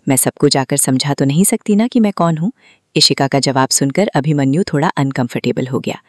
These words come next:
जब उसने महसूस किया कि उसकी बातों से ये जाहिर हो रहा है कि उसे इशिका की फिक्र है,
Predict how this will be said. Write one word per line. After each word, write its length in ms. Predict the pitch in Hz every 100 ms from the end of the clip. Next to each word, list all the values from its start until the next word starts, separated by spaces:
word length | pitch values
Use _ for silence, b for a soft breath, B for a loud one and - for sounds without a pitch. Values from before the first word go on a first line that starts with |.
| B B B -
जब 180 | 220 233
उसने 240 | 240 254
महसूस 460 | 220 175 - 190 -
किया 220 | 202 202
कि 140 | -
उसकी 240 | 160 - 170
बातों 320 | 135 135 151
से 140 | 175
ये 140 | 151 143
जाहिर 340 | 131 147 208
हो 100 | 165
रहा 260 | 139 127 135
है 160 | 170
कि 140 | - 214
उसे 180 | -
इशिका 360 | 202 165 185 175
की 140 | -
फिक्र 300 | 170 214 -
है, 140 | 170